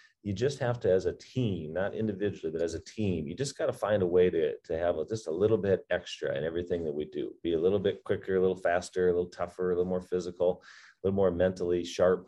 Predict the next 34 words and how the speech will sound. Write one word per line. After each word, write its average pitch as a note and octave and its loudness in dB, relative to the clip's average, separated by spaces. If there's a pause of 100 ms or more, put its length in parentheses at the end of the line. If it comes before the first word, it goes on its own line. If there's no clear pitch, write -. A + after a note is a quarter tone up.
(360)
Um, D2 -4
and G2+ -2
so B2 -2
we B2 2
always B2+ 2
kinda B2+ -2
talk - -6
about E2 -2
that, C#2+ 0
trying F#2+ -2
to F#2 -2
find F2 -2
that F2 0
edge F2+ 4
this D#2 -8
time D#2+ -6
of D2 -6
year, F2 -6 (360)
uh, - -10
because G#2+ -2
people C3 -2
are B2 4
playing A2+ 2
for G2+ -4
their, F#2 4 (320)
you F2+ -6
know, E2+ 0
basketball F#2 2
careers G2 -2
here. - -8
You F2 -4
know, E2 -2
this G2 -6
is, E2+ -4